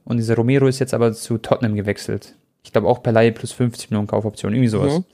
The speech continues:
Speaker 2: Hast du irgendwas wegen Kane eigentlich, Digga? Der
Speaker 1: Ja, sehr, ja, ja, gut, dass du sagst. Also, ich find Kane auch sehr interessant aktuell, weil, gut, man hat das jetzt gelesen mit Lautaro. Wenn da wirklich was dran ist, wenn Lautaro wechselt, dann wird Kane wahrscheinlich gehen.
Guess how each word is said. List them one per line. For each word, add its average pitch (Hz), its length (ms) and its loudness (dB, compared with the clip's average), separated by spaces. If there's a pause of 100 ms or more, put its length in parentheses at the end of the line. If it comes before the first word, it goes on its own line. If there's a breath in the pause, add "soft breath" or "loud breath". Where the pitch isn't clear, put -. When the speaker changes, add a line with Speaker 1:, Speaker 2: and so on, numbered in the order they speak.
(560 loud breath)
Speaker 2:
Hast - 200 0
du 190 40 4
irgendwas 180 300 4
wegen 127 180 2
Kane 151 400 2
eigentlich, 214 480 -2
Digga? 240 380 0 (180)
Der 117 140 2
Speaker 1:
Ja, 165 420 0 (240)
sehr, 135 540 -2
ja, 156 200 -6
ja, 156 180 -8
gut, 160 160 -10
dass 139 80 -8
du 131 60 -6
sagst. 127 440 -2
Also, 123 300 -2
ich - 100 -8
find 180 220 0
Kane 165 300 0
auch 135 180 2
sehr 127 140 4
interessant 135 340 -2
aktuell, 170 440 -2 (1040)
weil, 151 1040 0 (520)
gut, 160 120 -6
man 127 100 2
hat 131 100 2
das 117 80 0
jetzt 123 140 -4
gelesen 123 260 2
mit 107 100 0
Lautaro. 131 640 0
Wenn 120 160 2
da 120 100 4
wirklich 127 180 -2
was 110 160 -2
dran 117 180 -2
ist, 143 140 -4
wenn 117 100 -2
Lautaro 110 320 0
wechselt, - 300 -2
dann 110 160 2
wird 113 180 -6
Kane 110 180 -4
wahrscheinlich 107 340 -4
gehen. 156 340 -2